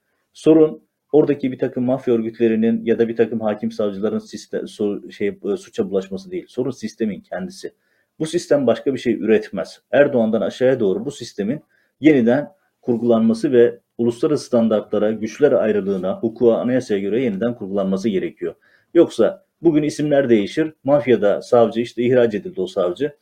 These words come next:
e, uyuşturucu kuryesi olarak polisleri kullanan savcı gider, yerine A K P, M H P teşkilatlarından bir avukat hakim yapılır. Daha sonra torpille, işte siyasi sarayın emriyle en kritik görevlere getirilir. Oradan kritik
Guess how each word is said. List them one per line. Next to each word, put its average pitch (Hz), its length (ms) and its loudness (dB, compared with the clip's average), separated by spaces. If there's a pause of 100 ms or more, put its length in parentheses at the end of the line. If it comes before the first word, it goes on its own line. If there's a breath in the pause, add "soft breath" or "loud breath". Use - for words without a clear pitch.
(340 soft breath)
e, 110 100 0
uyuşturucu 127 500 -2
kuryesi 113 340 -2
olarak 95 280 0
polisleri 113 400 -2
kullanan 95 300 -4
savcı 95 360 0
gider, 110 280 0
yerine 117 420 -2
A 113 260 0
K 107 120 -6
P, 107 100 -8
M 107 120 -2
H 107 80 -4
P 110 120 -4
teşkilatlarından 87 880 -6 (400 soft breath)
bir 131 200 0
avukat 104 400 0
hakim 98 360 0
yapılır. 135 500 -2 (460)
Daha 127 160 6
sonra 110 520 0 (360)
torpille, 120 760 0
işte 104 360 -2
siyasi 107 400 0
sarayın 117 340 4
emriyle 98 380 -4
en 110 280 -2
kritik 98 280 -10
görevlere 95 360 -2
getirilir. 117 480 -4
Oradan 113 420 2
kritik 120 380 -8